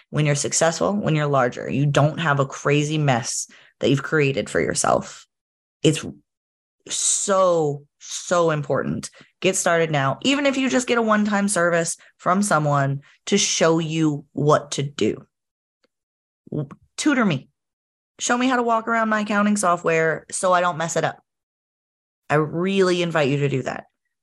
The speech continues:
If you've got a friend who's an accountant, if you've got an accountant in your network, ask them if they can spend some time with you just for a tutorial. Or if you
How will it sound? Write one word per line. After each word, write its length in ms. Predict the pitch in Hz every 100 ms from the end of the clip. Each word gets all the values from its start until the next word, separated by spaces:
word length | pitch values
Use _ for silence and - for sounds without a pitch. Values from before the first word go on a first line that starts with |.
| _
If 60 |
you've 100 | 190
got 120 | 180 180
a 40 |
friend 300 | - 165 180
who's 160 | 208 190
an 60 |
accountant, 560 | 185 190 170 170 175 170
if 340 | - - -
you've 120 | 156
got 120 | 156 143
an 120 | 143
accountant 340 | 147 165 135
in 100 | 170
your 100 | 185
network, 520 | 180 139 156 156 - - _ _ -
ask 280 | 151 165 -
them 420 | 165 180 202 - -
if 140 | 165
they 140 | - 147
can 320 | 156 156 - _ _ _ - -
spend 420 | - - 175 185
some 120 | 220
time 240 | 214 190 175
with 120 | 175
you 320 | 156 156 196 _ _ _ _ _ _ _ _ _
just 260 | - 165 156
for 120 | 160
a 60 | 151
tutorial. 600 | 151 151 120 120 98 - _ _ _
Or 320 | - 311 302 - _ _ _ _ _ _
if 140 | 175
you 420 | 190 220 220 208